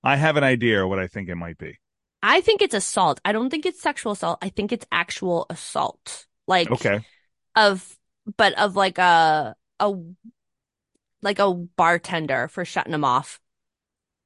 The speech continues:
Speaker 1: Okay. All right. I'm gonna go in a different direction. I,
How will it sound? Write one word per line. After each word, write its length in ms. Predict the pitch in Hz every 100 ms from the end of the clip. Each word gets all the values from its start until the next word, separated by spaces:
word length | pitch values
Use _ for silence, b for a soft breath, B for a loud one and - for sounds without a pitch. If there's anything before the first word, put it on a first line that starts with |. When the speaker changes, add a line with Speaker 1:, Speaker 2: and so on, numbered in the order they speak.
| -
Speaker 1:
Okay. 420 | 113 160 165 143 - _ -
All 100 | 131
right. 220 | 165 135 - -
I'm 180 | 123 147
gonna 160 | 151 139
go 440 | 143 139 135 123
in 140 | 127
a 60 | 120
different 320 | 123 147 147
direction. 540 | 113 87 110 - 110 - _ _ _ _ _ -
I, 220 | 120 127